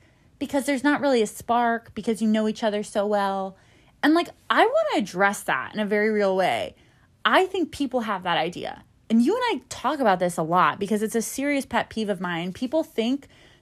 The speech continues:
the spark has to do with novelty and, "Oh, it's a new partner, it's a new body, it's a new experience." That is definitely a thing. So I don't wanna minimize that. Yeah, the first time you kiss someone, it's like,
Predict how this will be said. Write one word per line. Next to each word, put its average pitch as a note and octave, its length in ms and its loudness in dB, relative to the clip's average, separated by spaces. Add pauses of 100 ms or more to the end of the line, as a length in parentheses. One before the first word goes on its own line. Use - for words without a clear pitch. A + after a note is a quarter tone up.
the G#3+ 100 2
spark G#3+ 600 2
has G3 320 -2
to F#3 60 -16
do G#3 100 -2
with G3 140 -2
novelty A3 880 -2 (540)
and, G#3+ 400 2
"Oh, A#3 200 6
it's G#3+ 140 -2
a G#3+ 40 -2
new G3+ 160 -2
partner, A#3 680 0
it's G3 140 -6
a G#3 40 -4
new F3+ 160 -2
body, G#3 640 4
it's G3 140 -4
a G3+ 40 -4
new F#3 120 -4
experience." A3+ 720 -2 (380)
That D4+ 260 4 (140)
is D#4+ 60 -2
definitely G#3 640 0
a E3+ 60 -4
thing. A#2+ 380 -8
So - 160 -4
I D4+ 140 2
don't F4+ 140 4
wanna C4 180 2
minimize F3 540 -2
that. C#3+ 340 -4 (240)
Yeah, D4+ 360 6
the A3+ 120 0
first F4 240 0
time D#4 160 2
you B3 80 4
kiss G4+ 240 -2
someone, F#3+ 420 -2
it's F3+ 180 -6
like, F3+ 240 2